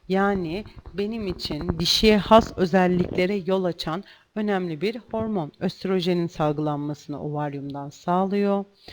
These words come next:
O yüzden A ve D şıklarında var. Tiroid bezinden ne salgılanır? Tiroksin. A C T H'tan ne salgılanıyor?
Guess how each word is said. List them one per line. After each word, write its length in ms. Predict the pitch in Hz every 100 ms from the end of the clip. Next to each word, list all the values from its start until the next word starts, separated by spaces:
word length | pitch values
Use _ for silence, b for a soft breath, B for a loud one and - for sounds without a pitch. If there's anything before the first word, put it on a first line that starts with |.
| B B _
O 120 | 170
yüzden 400 | 185 156 185 190 - _ _ _ _ _
A 260 | 170 180 175
ve 260 | 180 180 160
D 160 | 180
şıklarında 540 | 175 - - 202 202 196
var. 120 | 202
Tiroid 460 | - 277 277 277 240
bezinden 480 | 208 208 208 185
ne 100 | 170
salgılanır? 680 | 180 233 226 220 220 220 226 - _ -
Tiroksin. 760 | 165 147 - - 175 185 - _ _ _ _ _ _ _ _ B B B _ -
A 280 | 208 220 190
C 260 | 226 220
T 280 | 214 - 214
H'tan 880 | 180 - 208 - - 226 247 208 160 - _ _
ne 240 | 170 156 - _
salgılanıyor? 960 | - - 175 175 180 202 202 202 202 202